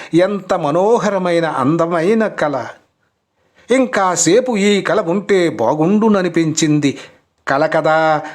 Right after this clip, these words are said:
కళ అలా అలా అలలా మాయమైంది. నేను యథార్థంలోకి వచ్చి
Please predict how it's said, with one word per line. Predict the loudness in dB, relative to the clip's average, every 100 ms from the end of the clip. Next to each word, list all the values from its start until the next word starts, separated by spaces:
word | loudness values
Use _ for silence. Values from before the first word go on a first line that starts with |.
| -8
కళ | -2 0 0 -2 -6 -10 -2
అలా | 0 0 0 -2
అలా | -2 0 0 -2 -2
అలలా | 0 0 2 2 2 0 -2 -2
మాయమైంది. | -2 0 -2 -2 -2 -2 -6 -8 _ _ _ -20 -20 _ _ _ _ _ _ _ -20 -20 _
నేను | 0 2 2 2
యథార్థంలోకి | 0 0 0 -2 -2 -4 0 0 2 2
వచ్చి | 0 0 -2